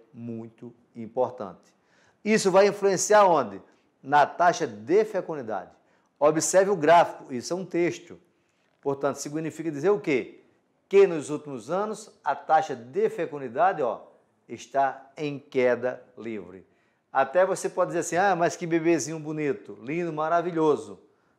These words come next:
tá? Mas que vem diminuindo a quantidade de filhos. Aqui tem os anos, ó, mil novecentos e cinquenta a cinquenta e cinco, tá? Aqui tem, ó,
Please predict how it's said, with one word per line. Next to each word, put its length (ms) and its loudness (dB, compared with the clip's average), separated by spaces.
tá? 420 2
Mas 340 -2
que 160 -18
vem 380 -10
diminuindo 800 -12
a 100 -4
quantidade 480 -4
de 80 -8
filhos. 320 -10
Aqui 240 -4
tem 140 -6
os 200 -8
anos, 280 -2
ó, 300 -4
mil 180 -4
novecentos 400 -2
e 20 -14
cinquenta 420 -4
a 40 -4
cinquenta 320 -10
e 40 -12
cinco, 560 -12
tá? 400 0
Aqui 280 -4
tem, 320 -8
ó, 280 0